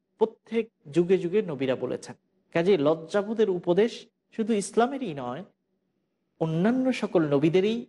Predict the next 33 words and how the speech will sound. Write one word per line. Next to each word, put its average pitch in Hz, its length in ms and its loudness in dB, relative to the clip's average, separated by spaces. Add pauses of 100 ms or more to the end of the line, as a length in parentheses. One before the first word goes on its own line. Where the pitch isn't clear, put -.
(160)
এই 143 160 0
উপদেশ। 127 600 -6 (400)
কাজেই 165 240 -2
যাদের 180 240 0
লজ্জা 190 340 2
নেই, 240 180 -4 (200)
তারা 165 180 0
কোনো 208 260 -4
নবীর 170 480 -2
অনুসারী 147 400 -2
হতে 135 200 -4
পারে 120 220 -4
না। - 140 -16 (580)
প্রত্যেক 247 540 -2
নবী 160 460 0
লজ্জাবোধের 131 640 -2 (380)
নির্দেশ 127 300 -2
দান - 240 -6
করেছেন। - 520 -6
লজ্জাবোধের 156 400 0
একটি 165 200 -4
দৃষ্টান্ত 170 440 -4
আমরা 147 180 -4
বলেছিলাম, 135 480 -2 (380)
যেমন 190 340 0
আমরা 160 180 -2
গোসল 143 320 -2
করি, 127 260 0 (360)
কেউ 190 260 4 (160)
প্রকাশ্যে 165 500 -4
নদীতে 160 360 0
গোসল 156 280 -2
করছে 151 380 -4